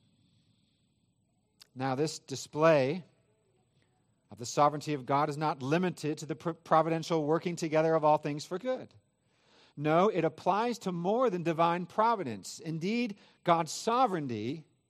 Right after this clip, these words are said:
his sovereignty also applies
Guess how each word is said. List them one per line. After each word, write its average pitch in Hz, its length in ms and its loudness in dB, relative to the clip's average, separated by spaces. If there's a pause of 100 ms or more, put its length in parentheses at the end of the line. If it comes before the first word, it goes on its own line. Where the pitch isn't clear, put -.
(260)
his 165 160 -4
sovereignty 220 640 -2
also 170 760 -2
applies 139 760 -6